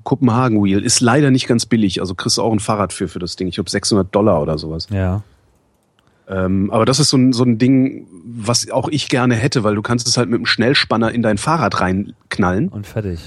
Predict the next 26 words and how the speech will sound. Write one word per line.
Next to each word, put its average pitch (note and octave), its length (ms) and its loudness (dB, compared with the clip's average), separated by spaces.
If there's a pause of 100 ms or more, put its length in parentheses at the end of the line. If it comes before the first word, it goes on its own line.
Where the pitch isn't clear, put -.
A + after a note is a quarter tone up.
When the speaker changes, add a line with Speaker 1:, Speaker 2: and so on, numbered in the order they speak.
(720)
Speaker 1:
Fertig. A#2 580 -2
Und A2+ 400 0
vor B2 120 0
allen C3 80 4
Dingen B2+ 100 4
kannst C3 200 0
du - 40 0
es - 80 -4
abends, C3 500 0
wenn B2 80 4
du B2 60 4
das G#2+ 100 0
Fahrrad B2+ 320 0
irgendwie A#2 300 -2
im G#2 160 0
Hof C#3+ 240 2
anschließt A2 560 0
und A#2 100 -2
Angst - 240 0
hast, B2 160 0
es G#2+ 100 -8
wird A#2+ 140 0
dir A#2 60 2
geklaut, G#2+ 400 0
einfach A2+ 240 -4
rausnehmen. G2+ 460 0